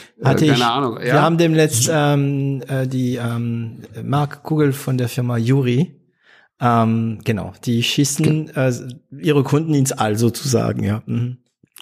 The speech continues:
Speaker 1: Genau, super. Ich meine, Wahnsinn. Da braucht man ganz andere Mengen Geld, ganz andere
Speaker 2: Ja.
Speaker 1: Mengen Technik.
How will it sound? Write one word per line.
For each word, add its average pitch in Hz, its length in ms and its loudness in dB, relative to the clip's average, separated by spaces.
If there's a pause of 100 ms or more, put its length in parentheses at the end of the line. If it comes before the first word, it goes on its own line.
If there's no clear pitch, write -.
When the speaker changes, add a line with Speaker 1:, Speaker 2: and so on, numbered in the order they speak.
(380)
Speaker 1:
Genau, 120 360 0
super. 127 360 0
Ich 131 80 -14
meine, 123 220 2 (180)
Wahnsinn. 107 500 0
Da 104 80 -6
braucht 127 360 -4
man 123 240 0 (360)
ganz 131 320 0
andere 117 260 2
Mengen 104 240 0
Geld, 92 260 -2
ganz 117 200 -2
andere 131 220 2
Speaker 2:
Ja. 117 60 -2
Speaker 1:
Mengen 117 220 -6
Technik. - 520 -4